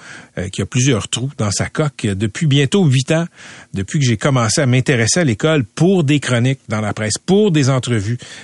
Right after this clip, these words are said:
à cette antenne, j'ai parlé et j'ai écouté,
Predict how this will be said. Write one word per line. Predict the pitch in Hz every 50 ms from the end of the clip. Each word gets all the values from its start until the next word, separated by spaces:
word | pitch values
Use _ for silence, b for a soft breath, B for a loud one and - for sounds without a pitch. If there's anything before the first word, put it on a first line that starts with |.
| B B
à | - 113 104
cette | - - 139 - -
antenne, | 117 104 98 - 143 151 170 165 147 120 B B B B B B
j'ai | - 92 104 117
parlé | - - 175 151 135 147 131 135 156 180 190 - -
et | - 117
j'ai | 107 107 131 - - -
écouté, | 165 139 - - - - 151 151 160 156